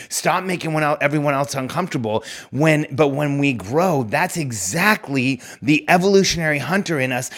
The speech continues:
that allows us to create businesses, c-, build teams, make massive outcomes, and change the world. And this week for me was so incredibly confirming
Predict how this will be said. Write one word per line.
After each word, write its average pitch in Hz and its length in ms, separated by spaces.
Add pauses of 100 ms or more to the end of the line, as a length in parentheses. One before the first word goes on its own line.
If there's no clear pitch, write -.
(140)
that 165 100
allows 165 400
us 165 160
to 135 320
create 165 520
businesses, 135 760 (280)
c-, 165 80
build 165 440
teams, 143 480 (180)
make 170 320
massive 170 460
outcomes, 151 460
and 160 200
change 185 500
the 123 120
world. 113 500 (460)
And 135 460
this 160 360
week 156 240
for 139 140
me 123 160
was 117 220
so 165 480
incredibly 127 580
confirming 98 640